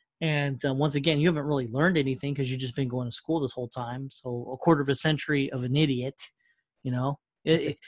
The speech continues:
he, he, he's an idiot beca-, or she, you know, they've, they've given everything. They,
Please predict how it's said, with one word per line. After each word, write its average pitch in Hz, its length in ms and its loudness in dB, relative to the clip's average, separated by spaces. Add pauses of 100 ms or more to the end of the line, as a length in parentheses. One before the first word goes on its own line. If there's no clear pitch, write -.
(120)
he, 165 240 6
he, 170 140 2 (160)
he's 151 180 4
an 156 80 6
idiot 165 340 8
beca-, 147 240 0
or 156 160 6
she, 139 380 0 (300)
you 139 100 4
know, 139 120 6
they've, 139 240 6
they've 131 300 6
given 180 240 10
everything. 139 640 2
They, 131 140 0